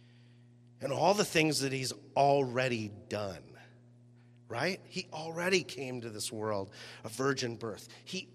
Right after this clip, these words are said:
already gave his life up on the cross for us. He already rose again three days later. Nothing we do because we should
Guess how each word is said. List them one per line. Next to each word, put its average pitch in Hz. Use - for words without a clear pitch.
already 156
gave 131
his 123
life 110
up 117
on 113
the 110
cross -
for 104
us. -
He 180
already 151
rose 131
again 123
three 131
days 117
later. 104
Nothing 190
we 175
do 143
because 139
we 123
should 139